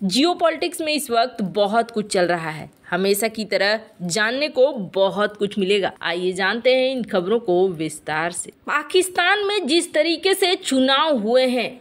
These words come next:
उस चुनाव को लेकर बहुत सारी चीजें दुनिया भर में चल रही हैं।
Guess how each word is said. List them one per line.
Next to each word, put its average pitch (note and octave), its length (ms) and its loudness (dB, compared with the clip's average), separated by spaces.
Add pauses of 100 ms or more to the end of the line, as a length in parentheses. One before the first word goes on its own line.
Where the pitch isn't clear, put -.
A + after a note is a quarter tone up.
(120)
उस - 320 -4
चुनाव G#3+ 440 2
को B3 160 4
लेकर G#3+ 760 2 (240)
बहुत C4+ 500 0
सारी B3 260 -2
चीजें G3 580 -2
दुनिया G3+ 360 0
भर F3 200 -4
में E3+ 200 -4
चल F3 300 -2
रही D3+ 340 -4
हैं। - 180 -14